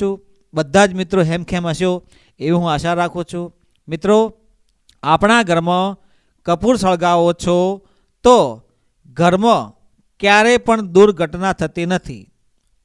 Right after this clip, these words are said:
અને ઘરના કોઈ પણ દિવસ અકાળે મૃત્યુ ના થાય. કોઈ એક્સિડન્ટમાં કે કોઈ અચાનક બીમાર પડીને, હાર્ટ એટેક આવીને ક્યારે મૃત્યુ ના થાય, આ ખાસ નોંધ રાખજો. ઘરના લોકો ઉપર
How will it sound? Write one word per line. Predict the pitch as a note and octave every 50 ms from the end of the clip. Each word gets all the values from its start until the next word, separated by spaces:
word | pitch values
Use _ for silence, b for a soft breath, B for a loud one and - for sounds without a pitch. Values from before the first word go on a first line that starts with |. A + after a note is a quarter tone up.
| _
અને | - F#3 G3+ G3 E3+ B2+ G#2+ _ _ _ _ _ _ _ _ _
ઘરના | - A#2+ C3 E3 E3+ F3 G3 G#3 G3+
કોઈ | G3+ _ G3+ G#3 G#3+
પણ | G3+ G#3 A3+ G3+ D#3+ B2 A2+ - _ _ _ _ _ _ _ _ _ _ _ _ _ _ _ _ _ _ _ _
દિવસ | E3 E3 G3 A#3+ B3 A#3+ F#3+ D#3 - - _ _ -
અકાળે | F3 - - G3+ G#3 G#3+
મૃત્યુ | G3+ G3 F#3 F3 _ _ G3+ G#3
ના | G#3+ G#3 F#3+
થાય. | - - D#3+ D3 C#3+
કોઈ | - - F3 E3
એક્સિડન્ટમાં | D#3+ - - G3 F#3 E3+ E3+ E3 E3 E3 E3 D#3+ D#3
કે | E3+ D#3+
કોઈ | D#3 _ E3+ D#3+ D#3+
અચાનક | D#3 - E3 E3 D#3+ D#3
બીમાર | D3 D#3 D3+ D3+ D#3+ D#3+ D#3
પડીને, | D#3 D#3+ D3+ D3+ D3+ D3+ D#3 D3+
હાર્ટ | C#3 C#3 D3+ D3+
એટેક | D3 C3 D#3 D3 C#3
આવીને | D3 C#3+ C#3+ D3 C#3+ D3 -
ક્યારે | _ D#3 D3 D3 D#3
મૃત્યુ | D3+ D3 C#3 _ _ - D#3 D#3
ના | D#3+ D#3 D3
થાય, | - - A#2+ G#2+ G2+ G#2 A2+ _ _ _ _ _ _ _
આ | D3
ખાસ | C#3+ _ - E3+ F3 E3 - D#3+
નોંધ | D3 C#3+ C3+ B2
રાખજો. | C3 B2+ B2+ A#2+ A#2 G#2 G2+ G2 F#2+ _ _ _ _ _ _ _ _ _ _ _ _ _ _
ઘરના | B2 D3+ D#3 D#3+ F#3 G3+ G3+
લોકો | G3 F#3+ F3+ - G3+ G3+ F#3+
ઉપર | F3 F3+ G3 F#3+ F#3+ G3 F#3